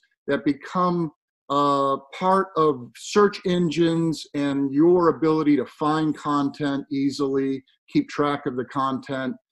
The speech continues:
You can add your custom fields, all these kinds of things.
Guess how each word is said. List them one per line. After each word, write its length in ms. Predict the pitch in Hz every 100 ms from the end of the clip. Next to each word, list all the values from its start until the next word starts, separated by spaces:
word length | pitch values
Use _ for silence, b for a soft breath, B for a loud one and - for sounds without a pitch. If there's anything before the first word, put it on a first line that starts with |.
| _ _
You 160 | 135 139
can 200 | 143 139
add 280 | 147 147 127
your 80 | 120
custom 480 | 151 143 - 120 113
fields, 480 | - 165 160 156 135
all 220 | - 139
these 220 | 143 131 -
kinds 260 | 139 127
of 100 | 120
things. 400 | 147 135 127 120